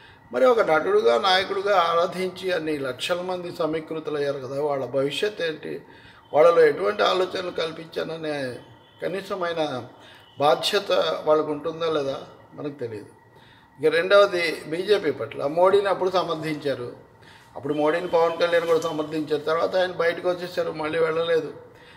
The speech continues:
ఈయన సమర్థించారు, ఇప్పటికి కూడా సమర్థిస్తున్నారేమో, అందుకే పార్టీ పెట్టకుండా చేశారు, పార్టీ పెట్టలేదు అని ఒక భావం వినిపిస్తుంది. రెండవ నటుడు కమల్ హాసన్. కమల్ హాసన్ కూడా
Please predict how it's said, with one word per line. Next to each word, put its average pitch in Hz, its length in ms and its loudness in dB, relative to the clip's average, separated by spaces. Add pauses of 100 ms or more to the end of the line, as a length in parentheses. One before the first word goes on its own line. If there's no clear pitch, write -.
(180)
ఈయన 151 180 -2
సమర్థించారు, 170 800 0
ఇప్పటికి 185 480 -2
కూడా 196 200 2
సమర్థిస్తున్నారేమో, 165 1000 -2
అందుకే 165 580 -4 (1000)
పార్టీ 156 280 4
పెట్టకుండా 165 500 0
చేశారు, 156 720 0
పార్టీ 143 260 -2
పెట్టలేదు 165 540 -2
అని 175 140 0
ఒక 160 120 -2
భావం 147 420 -4
వినిపిస్తుంది. - 800 -14
రెండవ 190 320 2
నటుడు 180 340 -4
కమల్ 139 320 -6
హాసన్. 95 260 -16 (840)
కమల్ 202 360 2
హాసన్ 196 400 0
కూడా 147 380 0